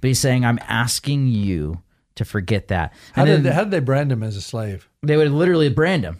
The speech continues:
Speaker 1: Like, they'd brand 'em as fugitive, like the word fugitive, and they would put it on their forehead.
Speaker 2: Oh
Speaker 1: So when
Speaker 2: my
Speaker 1: you're in
Speaker 2: goodness.
Speaker 1: society, you would have
Speaker 2: Wow.
Speaker 1: this brand be branded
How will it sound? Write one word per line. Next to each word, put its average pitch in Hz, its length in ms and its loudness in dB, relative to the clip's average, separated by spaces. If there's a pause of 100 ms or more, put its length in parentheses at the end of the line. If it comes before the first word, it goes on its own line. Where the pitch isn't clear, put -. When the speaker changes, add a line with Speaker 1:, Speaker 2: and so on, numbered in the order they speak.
Speaker 1:
Like, 135 160 0
they'd 147 160 0
brand 156 280 2
'em 143 200 0
as 147 300 0
fugitive, 131 680 0
like 127 160 -2
the 131 80 0
word 135 220 0
fugitive, 120 680 0 (260)
and 139 160 2
they 139 100 2
would 139 120 0
put 156 140 4
it 175 60 4
on 151 120 2
their 123 120 0
forehead. 120 580 -2
Speaker 2:
Oh 131 80 2
Speaker 1:
So 151 80 4
when 160 120 2
Speaker 2:
my 165 40 2
Speaker 1:
you're 170 120 4
in 165 80 4
Speaker 2:
goodness. - 160 0
Speaker 1:
society, 151 760 0
you 139 200 2
would 135 80 2
have 139 200 4
Speaker 2:
Wow. 117 40 2
Speaker 1:
this 123 140 2
brand 135 580 2
be 131 100 4
branded 135 600 2